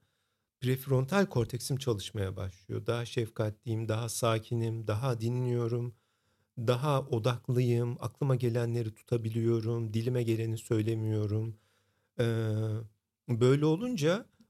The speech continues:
burası bana hani iyileştirirken iyileşmek gibi geliyor. Hani sen hep bana diyordun ya, "Niye bu kadar çok çalışıyorsun? Niye bu kadar çok çalışıyorsun?" Bu parayla ilgili değil, bu hırslı olmak değil ama hayatımda bulamadığım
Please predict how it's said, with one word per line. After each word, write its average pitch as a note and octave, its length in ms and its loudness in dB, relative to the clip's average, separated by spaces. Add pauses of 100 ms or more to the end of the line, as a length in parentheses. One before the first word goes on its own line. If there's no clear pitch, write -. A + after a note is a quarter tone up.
burası D3 540 0
bana F#3 380 2
hani C3+ 340 2 (440)
iyileştirirken D3 1200 0
iyileşmek C3+ 640 0
gibi G2 200 -8
geliyor. G2+ 280 -4
Hani B2 140 -4
sen C3 180 -2
hep C3+ 200 0
bana B2+ 220 2
diyordun C#3 260 -4
ya, G3+ 140 -4
"Niye C3 280 2
bu G3+ 40 -10
kadar G2 340 -2
çok - 200 -16
çalışıyorsun? - 760 -8
Niye D3+ 200 0
bu F#3+ 60 -10
kadar A#2+ 360 -6
çok - 220 -16
çalışıyorsun?" G#2+ 720 -10 (400)
Bu C3+ 140 0
parayla A#2 440 4
ilgili A2+ 380 0
değil, A#2 240 0
bu G#2 100 -8
hırslı A#2 400 -4
olmak A#2 420 0
değil C3 220 -2
ama A2+ 280 -2
hayatımda B2 640 2
bulamadığım C3+ 640 -2